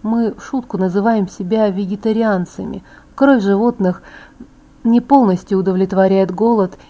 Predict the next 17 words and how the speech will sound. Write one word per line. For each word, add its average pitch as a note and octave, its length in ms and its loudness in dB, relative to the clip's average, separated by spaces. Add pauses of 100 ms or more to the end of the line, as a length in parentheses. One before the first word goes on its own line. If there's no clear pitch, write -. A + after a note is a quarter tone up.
и, G#3+ 360 -2 (640)
в F3+ 140 -8
нашем G#3 360 0
случае, A3 640 -6
жажду. F3+ 640 -2 (500)
Но G3+ 480 0 (920)
её A3+ 280 -2
достаточно G#3+ 840 -4
для A3 200 -6
поддержания G3+ 720 -4
жизни. F#3+ 500 -8 (380)
В F#3+ 80 -8
большинстве G3+ 560 -4
случаев, F#3+ 560 -4 (520)
зловеще F#3 540 0
добавил F#3 440 0
Эдвард, F#3 340 -4